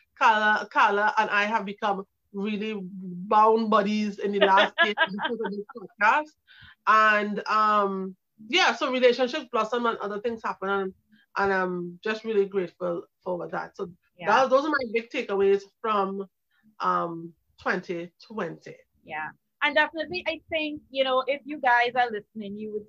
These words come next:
Speaker 2: see, like, how our paths, uh, more or less mirroring each other.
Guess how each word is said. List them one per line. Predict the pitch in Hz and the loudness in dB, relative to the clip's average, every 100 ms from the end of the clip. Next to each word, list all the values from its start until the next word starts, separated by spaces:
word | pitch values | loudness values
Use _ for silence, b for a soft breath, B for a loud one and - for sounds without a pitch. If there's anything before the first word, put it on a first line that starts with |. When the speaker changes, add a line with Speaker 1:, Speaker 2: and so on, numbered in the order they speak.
| _ | _
Speaker 2:
see, | 254 233 226 208 196 | -10 -8 -6 -8 -12
like, | 208 202 202 - | -8 -6 -6 -2
how | 269 240 233 226 220 226 - _ _ - | 0 2 0 -2 -6 -10 -20 _ _ -2
our | 220 214 220 | 2 2 2
paths, | - 233 214 - _ - - | 0 2 2 -2 _ -16 -2
uh, | 202 202 190 | 2 2 0
more | 196 202 | -2 0
or | 202 | 0
less | 196 196 202 | 2 0 -2
mirroring | 208 190 180 170 185 | -6 -2 -2 -4 -10
each | 185 - | -12 -6
other. | 196 165 | -6 -6